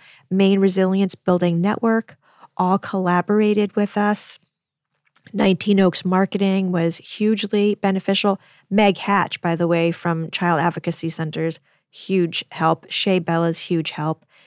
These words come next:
Heather Burke, a huge help. Ingrid Petty, huge help. And so we were <laughs> just this little handful of people. Uh, Clark's Insurance gave us, uh,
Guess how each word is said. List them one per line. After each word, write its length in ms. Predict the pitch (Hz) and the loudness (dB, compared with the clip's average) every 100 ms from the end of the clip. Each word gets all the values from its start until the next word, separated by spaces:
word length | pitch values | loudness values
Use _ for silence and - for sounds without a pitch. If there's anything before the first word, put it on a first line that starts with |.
| _ | _
Heather 340 | - 196 185 | 0 2 4
Burke, 480 | 175 - 165 175 - - | 2 0 0 0 -6 -12
a 120 | 165 | -10
huge 500 | 151 - - 175 160 | -10 -8 -2 0 0
help. 360 | - 156 156 - _ | -4 -4 -4 -6 _
Ingrid 280 | 175 170 170 | -6 -2 -4
Petty, 260 | - 165 170 | -4 -6 -6
huge 300 | 170 165 151 | -6 -6 -2
help. 260 | 165 165 _ - - - | -2 -4 _ -20 -16 -4
And 180 | 185 | -4
so 460 | 180 190 180 180 175 | 0 2 2 2 0
we 180 | 185 220 | 0 2
were 340 | 247 190 175 - - _ | 2 0 0 -2 -6 _
<laughs> 300 | - - _ | -20 -20 _
just 160 | - 269 | -2 2
this 180 | 226 262 | 2 2
little 180 | 254 | 2
handful 440 | 240 247 240 - 220 | 2 2 4 6 6
of 100 | 202 | 4
people. 540 | 247 254 - 185 196 - _ _ _ - | 0 0 2 4 2 -2 _ _ _ -16
Uh, 140 | - | -14
Clark's 400 | - 233 226 - | -4 2 2 2
Insurance 600 | 226 214 - 208 214 208 | 0 2 2 2 0 -2
gave 240 | - 202 196 | -2 0 2
us, 320 | 208 202 - - | 0 0 -4 0
uh, 180 | 202 | 0